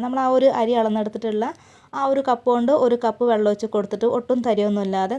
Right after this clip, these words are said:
നന്നായിട്ട് ഇതിനൊന്ന് അരച്ചെടുക്കാം. അരച്ചെടുത്ത ഈ ഒരു മാവ് നമുക്കിനൊരു പാത്രത്തിലോട്ട് അങ്ങ് ഒഴിച്ച് കൊടുക്കാം.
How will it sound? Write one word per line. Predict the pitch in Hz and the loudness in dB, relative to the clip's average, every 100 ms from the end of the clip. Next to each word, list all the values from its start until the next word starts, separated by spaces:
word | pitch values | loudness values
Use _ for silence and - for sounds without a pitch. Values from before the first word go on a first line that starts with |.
| 254 | -4
നന്നായിട്ട് | 196 190 202 | -4 -2 -4
ഇതിനൊന്ന് | 202 294 | -2 -2
അരച്ചെടുക്കാം. | 247 - 185 170 175 190 _ _ _ - 254 | -4 -4 -6 -6 -10 -12 _ _ _ -8 -4
അരച്ചെടുത്ത | 269 320 285 277 285 277 | -2 0 0 0 0 2
ഈ | |
ഒരു | 254 240 | 2 2
മാവ് | 214 220 220 | 2 2 0
നമുക്കിനൊരു | 208 - 208 277 262 | -4 -4 -4 -4 -4
പാത്രത്തിലോട്ട് | 208 185 185 190 180 196 | -4 -4 -6 -4 -4 -4
അങ്ങ് | 196 311 | -6 -4
ഒഴിച്ച് | 214 185 170 | -6 -6 -8
കൊടുക്കാം. | 160 208 311 | -6 -6 -8